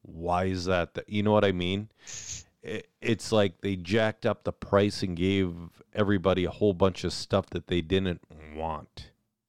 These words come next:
I'm not gonna say who used whose geometry, 'cause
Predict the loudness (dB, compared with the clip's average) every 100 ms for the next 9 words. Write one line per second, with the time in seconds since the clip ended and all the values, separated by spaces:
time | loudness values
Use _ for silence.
0 | _ _ _ _ _ _ _ _ _ _
1 | _ _ _ _ _ -6 -2 -2 -2 -6
2 | -10 2 2 2 -2 -2 2 2 2 2
3 | 2 0 -4 -4 -4 -6 -4 0 0 0
4 | -2 -2 -4 -2 -6